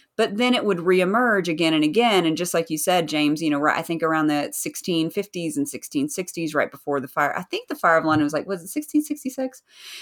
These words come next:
Uh, sometime around that, you know, so it would kind of pop up again and again. It was never quite as widespread as it was in that, that one specific time period. But so when we talk, when we're, the conversation we're having today, we're kind of locked in on that one,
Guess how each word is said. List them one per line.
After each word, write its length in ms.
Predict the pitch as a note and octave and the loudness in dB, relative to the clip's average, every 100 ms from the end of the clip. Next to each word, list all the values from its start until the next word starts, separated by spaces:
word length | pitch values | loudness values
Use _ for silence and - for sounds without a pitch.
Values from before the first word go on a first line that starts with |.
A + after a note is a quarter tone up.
| - - - - - | -18 -20 -14 -10 -8
Uh, 60 | - | -6
sometime 480 | - B3 A#3 A3+ | 0 2 4 2
around 220 | F#3+ F3+ F3+ | 4 4 4
that, 120 | - | 2
you 80 | F#3 | 2
know, 80 | |
so 160 | F3 A3+ | 0 2
it 280 | A#3+ - B3 | 2 4 2
would 160 | B3+ | 0
kind 240 | - C4+ B3 | 0 -2 -2
of 120 | F#3+ | -4
pop 320 | - B3+ A3+ C4+ | -2 2 2 4
up 320 | C4 A3 - | 4 4 4
again 300 | F#3 G#3 G3+ | 2 4 4
and 100 | F#3 | 2
again. 220 | F3+ E3+ | 2 2
It 60 | E3 | 0
was 120 | F#3 | -2
never 280 | G#3 A#3 B3 | -2 0 0
quite 360 | - A3 G3+ | 0 2 2
as 180 | F3+ E3 | 0 -2
widespread 800 | E3 E3+ D#3+ D#3 - E3 D#3 D#3 | 0 2 2 0 -2 2 4 4
as 120 | D3+ | 2
it 140 | D#3 | -2
was 340 | C#3+ C#3+ B2+ C3+ | -2 0 0 0
in 140 | C#3+ | 0
that, 160 | C#3 A#2+ | -2 -2
that 280 | - C#3 F#2+ | -6 -4 -4
one 500 | D3+ D#3 C#3+ D3 D3+ - - | 0 2 2 2 0 -4 -10
specific 600 | - - - - - - | -10 -8 -8 -6 -10 -10
time 320 | - G2+ B2 | -6 -4 -4
period. 380 | - F#2 D2+ - - - - | -8 -10 -10 -12 -16 -14 -10
But 140 | E3 | -4
so 120 | - | -2
when 180 | D3+ F3 | 0 2
we 140 | G3+ | 0
talk, 260 | A3+ G3+ F#3+ | 0 0 2
when 260 | F3+ E3 E3 | 0 -2 -2
we're, 140 | F3+ F3 - | -2 -4 -10
the 80 | |
conversation 500 | E3+ G3 F3+ E3+ E3 | -2 0 2 0 0
we're 80 | D3+ | 2
having 180 | C#3+ C#3 | 2 2
today, 320 | C#3 C#3 B2+ | 0 2 2
we're 180 | B2+ C#3 | 2 -2
kind 180 | - C#3 | -2 -2
of 140 | C#3 | -2
locked 320 | C#3 C3+ - | -2 -4 -2
in 120 | C#3+ C3 | -2 0
on 140 | B2 | 0
that 160 | C#3 - | -2 -6
one, 400 | C3 B2 B2+ | -6 -6 -6